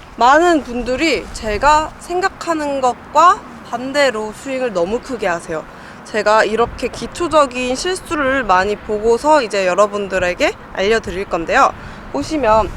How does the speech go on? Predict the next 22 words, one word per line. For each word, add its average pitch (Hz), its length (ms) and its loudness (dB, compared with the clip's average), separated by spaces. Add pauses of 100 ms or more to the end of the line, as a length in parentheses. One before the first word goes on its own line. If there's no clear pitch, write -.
(460)
십 415 140 -6
미터 339 560 2
정도는 240 640 -4
어프로치가 220 680 -2 (1300)
허리 392 240 -2
높이에서 269 840 -4 (260)
올라가면 311 760 2
안 226 200 -4
된다고 285 460 -4
생각을 269 420 -4
해주셔야 240 560 -4
되고, 180 380 -4 (760)
보통 349 340 0
어프로치는 381 680 0
코킹이다 339 1000 2
라고 269 640 0 (180)
생각을 349 440 -4
하시는 349 340 -6
분들이 302 280 -8
많아서 220 460 -6
십 - 180 -12
미터인데 359 560 -8